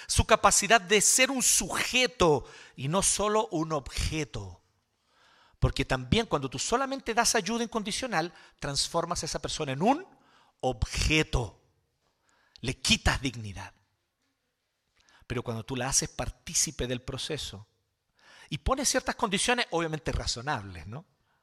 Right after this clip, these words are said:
Que esa persona puede cumplir conforme a sus capacidades, estás restaurando una dignidad y lo transformas en sujeto. Ya no es meramente un objeto de caridad, es un sujeto.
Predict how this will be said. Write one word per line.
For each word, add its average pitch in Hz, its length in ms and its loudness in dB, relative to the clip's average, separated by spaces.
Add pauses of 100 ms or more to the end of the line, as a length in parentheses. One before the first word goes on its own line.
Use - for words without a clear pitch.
(840)
Que 151 100 0
esa - 160 4
persona 147 340 2
puede 147 220 4
cumplir 185 460 -4
conforme 180 360 -2
a - 40 -2
sus - 140 -6
capacidades, 185 600 -2
estás 151 200 -4
restaurando 151 720 -6
una 127 120 -4
dignidad 117 440 -6 (240)
y 139 80 -4
lo 147 80 -2
transformas 143 420 -4
en 190 160 -4 (320)
sujeto. 226 1080 0
Ya 165 120 -4
no 220 80 -8
es 233 120 -8
meramente 202 340 -2
un 185 80 -4
objeto - 600 -10 (320)
de 139 120 -2
caridad, 117 460 -6 (600)
es 139 100 -2
un 143 140 -6
sujeto. - 720 -4